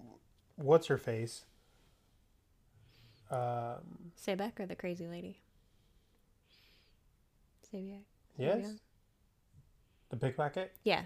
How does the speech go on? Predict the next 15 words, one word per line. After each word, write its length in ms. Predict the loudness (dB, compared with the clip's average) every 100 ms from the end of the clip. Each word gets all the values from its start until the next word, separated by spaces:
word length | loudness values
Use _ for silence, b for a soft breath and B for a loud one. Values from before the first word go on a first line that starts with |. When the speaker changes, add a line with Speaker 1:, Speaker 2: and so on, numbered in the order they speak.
| -2
Speaker 2:
pickpock-, 280 | -2 -2 -8 -12
pickpocket. 680 | -14 -14 -14 -14 -12 -12 -10 -4
Speaker 1:
<laughs> 40 | -2 -2 -2 -2 -4 -16 -20 b b b b b b
When 220 | 10 10 10
she 220 | 2 4
tells 300 | 4 4 4
him, 340 | 2 0 -2 -10 -2
"Hey, 160 | 0
don't 200 | 2 0
kill 200 | 0 0 0
him, 140 | 0
that's 200 | -2 -2
not 200 | -4 -4
your 80 | -10
style." 500 | -4 -2 0 -2